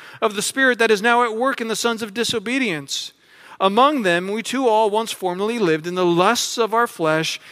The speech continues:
indulging the desires of the flesh and of the mind." In Romans three, Paul quotes various psalms to describe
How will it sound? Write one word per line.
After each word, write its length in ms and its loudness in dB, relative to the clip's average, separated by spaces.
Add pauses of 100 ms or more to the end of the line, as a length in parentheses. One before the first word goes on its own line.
(180)
indulging 880 2
the 80 -4
desires 680 0
of 100 -4
the 100 -2
flesh 600 -2 (600)
and 80 -2
of 100 -2
the 80 -6
mind." 520 -4 (1500)
In 80 -12
Romans 420 -2
three, 580 0 (1000)
Paul 240 0
quotes 460 -2
various 340 2
psalms 400 0
to 140 -2
describe 480 0